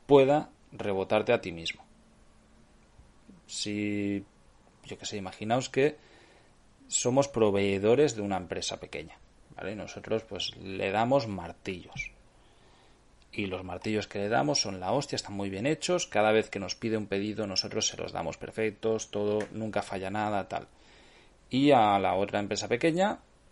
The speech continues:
le toca la lotería. Y decide invertir y hacer una empresa más grande.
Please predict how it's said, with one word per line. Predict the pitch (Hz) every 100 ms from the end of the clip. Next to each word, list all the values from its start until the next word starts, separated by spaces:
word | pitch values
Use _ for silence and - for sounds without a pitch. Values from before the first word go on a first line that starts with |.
| _ _ -
le | 104 98
toca | 120 117
la | 101
lotería. | 76 - - - - _ _ _ _ - - _ _ _ _ _ _ _ - _ _ _
Y | 107
decide | 98 92 104 107 123 120 - _ -
invertir | 107 95 - - 98 - - _ _ _ - _ _ _
y | 107 104 117 -
hacer | - 101 101
una | 104
empresa | 98 110 143
más | 110 104 101
grande. | 95 90 85